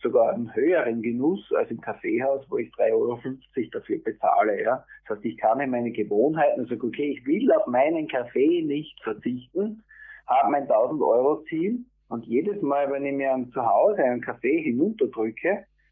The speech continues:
müsste ich eigentlich sagen, Okay, drei Euro fünfzig minus fünfundzwanzig Cent, eigentlich müsste ich jetzt dann drei Euro fünfundzwanzig in mein Sparglas geben für die tausend Euro im Jahr.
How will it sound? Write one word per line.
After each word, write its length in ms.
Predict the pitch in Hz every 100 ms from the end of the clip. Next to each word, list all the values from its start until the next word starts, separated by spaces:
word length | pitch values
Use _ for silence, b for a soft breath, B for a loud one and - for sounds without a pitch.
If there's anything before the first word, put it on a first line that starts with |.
| -
müsste 260 | 127 123 151
ich 120 | 123
eigentlich 360 | 120 156 156 -
sagen, 200 | 143 151
Okay, 420 | - 175 131 - _ _ _
drei 340 | 110 113 139
Euro 220 | 147 127 127
fünfzig 680 | 143 190 220 - - 214 208
minus 340 | 135 135 135 -
fünfundzwanzig 800 | 156 160 151 135 123 - 110 -
Cent, 420 | 113 113 175 233
eigentlich 340 | - 123 143 -
müsste 460 | 139 156 160 -
ich 120 | 180 -
jetzt 320 | 127 156 - -
dann 420 | 131 156 190 214 B B _ -
drei 360 | 101 107 151
Euro 340 | 131 147 160 -
fünfundzwanzig 880 | 139 160 165 - 110 120 147 165 147
in 140 | 143
mein 340 | 127 127 151 -
Sparglas 880 | - - - - - 110 - 113 -
geben 280 | 107 127 151
für 120 | 120
die 180 | 113 104
tausend 460 | - 123 113 147
Euro 380 | - 101 104 123
im 140 | 131 123
Jahr. 380 | - - -